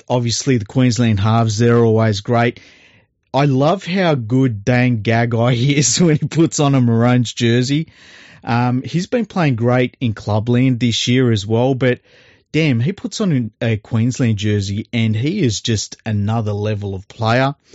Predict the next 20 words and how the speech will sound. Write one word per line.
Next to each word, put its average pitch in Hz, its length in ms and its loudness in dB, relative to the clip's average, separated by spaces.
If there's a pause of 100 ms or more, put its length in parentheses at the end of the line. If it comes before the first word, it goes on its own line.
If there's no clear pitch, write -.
(340)
Valentine 113 580 0
Holmes 127 540 0
was 143 180 0
fantastic. 147 920 0 (420)
Weirdly 139 480 2
enough, 123 400 0
mostly 123 500 0
in 107 120 0
defence. - 760 -2 (520)
Um, 101 580 -2
I 117 80 -4
thought 117 220 -4
for 117 100 -4
New 113 160 0
South 113 340 -2
Wales, 127 360 0
Brian 113 340 0
To'o 143 540 0
was 135 260 0
great. 147 540 2